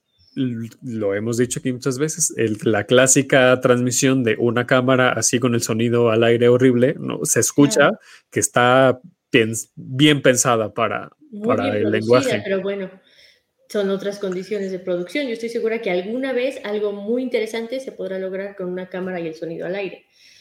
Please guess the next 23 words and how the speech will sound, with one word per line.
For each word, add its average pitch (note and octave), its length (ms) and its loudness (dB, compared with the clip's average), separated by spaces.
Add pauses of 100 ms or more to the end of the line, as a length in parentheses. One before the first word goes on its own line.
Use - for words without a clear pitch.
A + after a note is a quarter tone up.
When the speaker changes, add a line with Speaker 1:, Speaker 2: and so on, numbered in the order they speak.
(160)
Speaker 2:
solamente F3 580 -6
que, - 160 -18 (140)
que D#3+ 180 -6
hará E3+ 500 -6
falta F3+ 300 -8
más D#3+ 180 -12
tiempo. E3 300 -12 (1300)
Speaker 1:
Y D3+ 160 6
la D3 160 8
microfonía, C#3 680 2
bueno, B2+ 240 0
Gabito, B2+ 380 0
que G#2+ 340 -4
es - 220 -6
más, - 640 -2
este, - 420 -8
experto - 540 0
en, A2 140 -4
en, A2 320 -4
en A2 200 -4
audio A#2+ 260 2
que B2 140 0
yo, A#2 320 -2